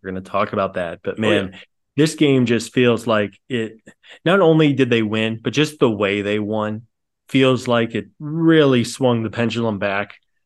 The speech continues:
Speaker 1: to give this team a real chance. Like, it woke the Braves up. They, they were sleepwalking the first fifteen innings of this series,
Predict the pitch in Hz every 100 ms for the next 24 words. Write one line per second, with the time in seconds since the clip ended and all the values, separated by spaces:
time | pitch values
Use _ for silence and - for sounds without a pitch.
0 | _ - 120 117 110 113 - 120 107 110
1 | 107 - 107 104 104 135 156 151 151 175
2 | 160 123 131 110 95 95 87 _ _ -
3 | 143 135 143 156 147 - 143 - 120 90
4 | 95 92 _ - 107 127 - - 139 -
5 | 127 117 110 104 104 101 95 - 107 98
6 | 95 95